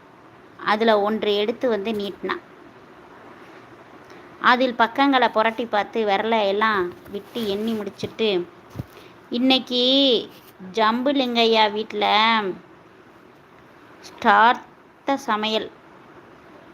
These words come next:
என்று முணுமுணுத்தார். இதற்குள் பாச்சு பேஸ்ட்டை பிதுக்கி ஒன்ன-, ஒன்றரை வருஷமா அவன் பல்ல துலக்கியதுல பரட்டையாகி தேய்த்து விட்ட டூத்பஸ் மேல்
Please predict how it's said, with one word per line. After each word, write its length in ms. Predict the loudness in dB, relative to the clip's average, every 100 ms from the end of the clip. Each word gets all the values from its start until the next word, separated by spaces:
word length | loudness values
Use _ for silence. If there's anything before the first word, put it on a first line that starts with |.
| -6 0
என்று 320 | 0 2 0
முணுமுணுத்தார். 800 | 0 -2 -2 -2 -2 2 2 2
இதற்குள் 480 | 0 -2 -2 -4 -4 -4 -2
பாச்சு 360 | 0 0 -4 -10
பேஸ்ட்டை 440 | -4 -4 -4 -6 -6
பிதுக்கி 400 | -6 -10 -6 -4
ஒன்ன-, 540 | -2 -2 -2 -2 -2 -4 -10 -20 -20 -8
ஒன்றரை 360 | -4 0 4 4
வருஷமா 480 | 4 -2 -4 0 2 2 0 -2 -10 -12
அவன் 300 | -8 -6 0
பல்ல 320 | 0 2 0
துலக்கியதுல 760 | 0 -2 -2 -4 -4 -2 0 0 0 -6 -18 -6
பரட்டையாகி 760 | -2 -2 -2 0 0 0 -4 -4
தேய்த்து 380 | -4 -4 -6
விட்ட 260 | -10 -6 -6
டூத்பஸ் 640 | -4 -8 -6 0 0 0 -10 -14 -20 -20 -20 -20 -20 -16 -6
மேல் 320 | 0 0